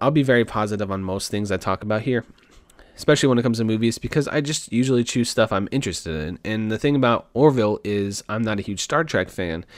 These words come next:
I've watched the original series a couple of times, actually, and I think that's an interesting show, and I like how campy it is. I've never watched The Next Gen-, Generation or anything, really,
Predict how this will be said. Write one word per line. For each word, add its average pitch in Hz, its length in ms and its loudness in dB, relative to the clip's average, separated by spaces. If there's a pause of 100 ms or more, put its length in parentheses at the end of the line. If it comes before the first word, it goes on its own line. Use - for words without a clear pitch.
(360)
I've 110 320 0
watched 117 340 0
the 117 140 2
original 156 320 4
series 123 720 4 (340)
a - 120 -6
couple 156 200 4
of 101 80 -2
times, 107 240 -2
actually, 110 400 0
and 98 120 0
I 104 80 0
think 120 180 -2
that's 110 220 -2
an - 60 -10
interesting 139 520 -2
show, 120 380 4
and 107 100 2
I 104 40 0
like 101 180 -2
how - 100 -6
campy 104 420 -4
it 98 80 -2
is. 101 300 -2 (400)
I've 110 220 0
never 151 240 6
watched 131 460 2
The 117 100 0
Next 110 220 -2
Gen-, 101 300 -2
Generation 104 580 -2
or 101 120 0
anything, 101 380 -2
really, 110 400 0